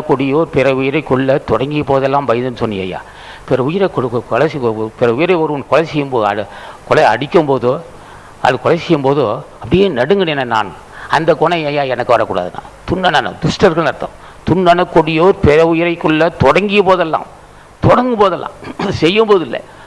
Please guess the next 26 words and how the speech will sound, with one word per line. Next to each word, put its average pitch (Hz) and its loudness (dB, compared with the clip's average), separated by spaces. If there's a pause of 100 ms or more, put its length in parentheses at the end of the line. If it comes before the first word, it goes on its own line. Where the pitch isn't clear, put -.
(140)
தொடங்கிய 208 2
போதெல்லாம், 175 0 (100)
எப்பெல்லாம் 175 2
ஒரு 170 -2 (120)
உயிரை 170 -4
கொல்ல 160 2
முயற்சிக்கிறானோ 160 0 (120)
அப்பெல்லாம் 160 2
நான் 147 -2
நடுங்கி 160 -4
செத்தேனே. 139 -2 (800)
எப்படி, 156 -2
எப்பேற்பட்ட 139 2
மனம் 113 -2 (380)
இது? 170 2 (120)
எப்படி 180 2
அந்த 165 2
வாய்ப்பை 151 0
பெற்றனா? 113 -6 (680)
அது 101 -2 (100)
ஆசான் 156 2 (160)
மாணிக்க 139 0
வாசகனுடைய 123 0
அருள் 123 -2
பலத்தால் 110 2
பெற்றேனா 107 0